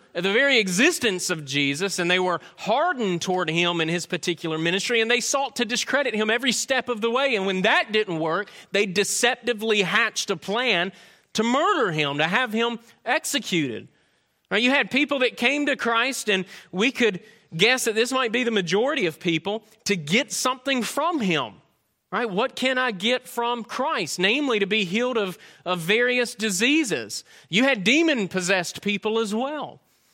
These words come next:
And then you had people who in faith saw who Jesus really was,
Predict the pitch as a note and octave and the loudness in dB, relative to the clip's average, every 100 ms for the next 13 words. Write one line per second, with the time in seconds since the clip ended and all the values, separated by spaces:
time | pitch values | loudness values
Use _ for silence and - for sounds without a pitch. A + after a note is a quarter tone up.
0 | - G3 G#3+ D#4+ F#4+ D#4+ A3+ F#3+ E3+ G3+ | -2 2 4 4 4 2 2 0 0 -2
1 | G3 G3 G#3 A#3 G#3 F3+ - B3+ B3 D3 | 0 0 2 2 0 -2 -2 0 0 0
2 | D3 - _ _ _ _ - - A3+ A#3 | -4 -14 _ _ _ _ -8 -2 0 2
3 | C#4+ C4 C4 G#3 A#3 A#3+ A3 G#3 G#3+ G#3+ | 2 2 0 0 0 0 -2 -4 -2 0
4 | A#3 A3+ D3+ C3 B2+ D3+ - | 0 0 -2 -2 -4 -8 -14